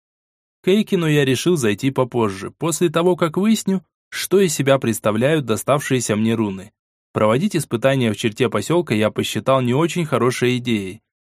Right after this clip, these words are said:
поэтому пришлось идти к главным воротам. «Светлых дней, Низ!» поприветствовал я знакомого стражника,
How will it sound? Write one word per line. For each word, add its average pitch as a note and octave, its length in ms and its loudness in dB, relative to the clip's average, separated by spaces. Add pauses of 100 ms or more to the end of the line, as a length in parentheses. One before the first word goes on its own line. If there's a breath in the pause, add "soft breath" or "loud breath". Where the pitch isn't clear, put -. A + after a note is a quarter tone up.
поэтому G3 420 0
пришлось G3 460 -2
идти G3+ 240 -4
к E3+ 40 -4
главным D3 420 2
воротам. A#2+ 500 0 (560)
«Светлых B2 720 2
дней, B2 280 2
Низ!» C#3+ 380 0 (280)
поприветствовал A#2+ 640 0
я A#2+ 160 2
знакомого A2+ 560 0
стражника, E3 680 -2